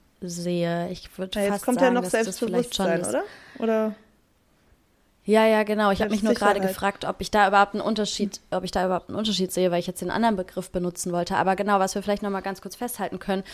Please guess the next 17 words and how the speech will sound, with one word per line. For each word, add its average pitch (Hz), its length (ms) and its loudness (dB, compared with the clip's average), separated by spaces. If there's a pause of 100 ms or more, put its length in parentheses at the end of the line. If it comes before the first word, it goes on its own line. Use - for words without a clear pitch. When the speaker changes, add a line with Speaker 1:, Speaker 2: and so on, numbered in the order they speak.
(320)
Speaker 1:
um 220 280 0
Selbstvertrauen 190 840 -2
und 185 100 -4
Selbstsicherheit 180 800 -4
aufzubauen, 196 920 -2 (560)
ähm, 190 340 -2
gehört 208 480 0
es - 340 -10
automatisch 190 680 -2
auch 190 120 -8
dazu, 190 440 -4
immer 190 360 -4
wieder 180 260 -4
aus 180 100 -10
der 185 100 -8
Komfortzone 185 720 -4
rauszusteppen. 175 1040 -4